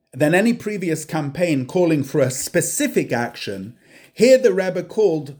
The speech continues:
for a shift in attitude and perspective. Moving yet closer to the revelation of the Shekhinah within our world, our task at hand is to fully integrate Mashiach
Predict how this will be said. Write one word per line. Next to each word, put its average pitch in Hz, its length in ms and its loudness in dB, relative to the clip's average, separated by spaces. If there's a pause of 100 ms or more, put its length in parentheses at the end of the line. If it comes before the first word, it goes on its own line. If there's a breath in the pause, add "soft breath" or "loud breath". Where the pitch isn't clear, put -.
for 202 220 -2
a 180 80 0
shift 226 480 -2
in 185 340 -2
attitude 170 920 -2
and 160 260 -2
perspective. - 1160 -4 (960 loud breath)
Moving 233 440 4
yet 190 260 -4
closer 202 440 2
to 156 140 -6
the 147 120 -4
revelation 143 640 0
of 151 140 -2
the 147 80 -2
Shekhinah 147 560 -2
within 160 440 6
our 120 200 0
world, 104 420 -6 (480)
our 240 280 6
task 196 440 -6
at 175 140 -6
hand 120 480 -4 (220 soft breath)
is 180 240 4
to 175 100 -2
fully 208 680 2
integrate 180 840 2
Mashiach 143 720 -2